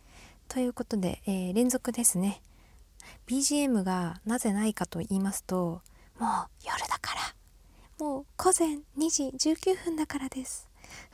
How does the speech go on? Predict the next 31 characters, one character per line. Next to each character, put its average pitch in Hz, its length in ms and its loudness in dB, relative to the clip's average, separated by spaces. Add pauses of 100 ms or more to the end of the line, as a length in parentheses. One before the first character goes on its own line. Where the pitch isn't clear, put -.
(440)
<laughs> - 920 -8
ど 254 120 -8
う 277 60 -4
し - 180 -2
よ 233 120 0
う。 208 100 -8
明 233 80 0 (140)
日 285 300 0
私 269 440 -2
起 - 120 -14
き - 180 -4
れ 302 100 0
る 247 300 4
自 - 80 -8
信 240 300 -2
が 240 320 -6
あ 220 80 0
り 247 100 0
ま 269 140 -4
せ 294 200 2
ん 226 120 -2 (400)
が、 240 240 0 (360)
そ - 160 0
ん 285 60 0
な 311 120 2
こ 339 120 2
と 311 100 2
は 240 120 4
ま 220 140 2
あ 202 40 0
ど-、 220 220 0